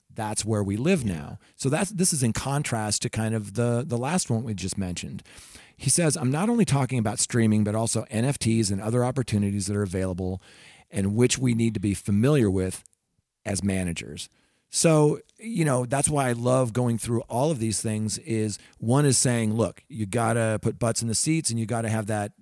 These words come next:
you know, shake some hands, kiss some babies, that sort of thing. You gotta really press the flesh."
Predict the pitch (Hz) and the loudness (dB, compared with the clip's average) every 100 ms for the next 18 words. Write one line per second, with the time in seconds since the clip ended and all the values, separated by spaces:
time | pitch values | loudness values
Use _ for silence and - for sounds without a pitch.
0 | _ 117 107 98 98 185 _ _ _ - | _ -10 -8 -6 -10 -14 _ _ _ -4
1 | 123 117 - 107 139 139 135 - 120 120 | -2 -2 -2 0 0 0 -2 -2 0 0
2 | 120 135 135 127 110 123 - 156 165 165 | 0 0 0 -2 -2 -4 0 0 0 0
3 | 151 123 123 113 120 120 113 123 113 113 | 0 -2 -2 0 0 0 0 -2 -2 -4
4 | - 170 170 | 0 2 2